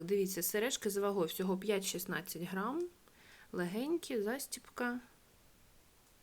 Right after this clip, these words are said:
Інші розміри можна замовляти, стосується всіх майже моделей, там є декілька виключень.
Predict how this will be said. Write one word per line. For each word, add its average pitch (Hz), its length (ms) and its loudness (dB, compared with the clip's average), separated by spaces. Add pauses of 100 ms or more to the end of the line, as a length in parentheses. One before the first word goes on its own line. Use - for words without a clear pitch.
(920)
Інші 247 300 6
розміри 220 720 6
можна 208 400 2
замовляти, 208 800 0 (320)
стосується 208 580 4
всіх 196 420 4
майже 190 340 2
моделей, 208 520 2
там 214 200 0
є 202 140 6
декілька 196 420 0
виключень. 196 720 2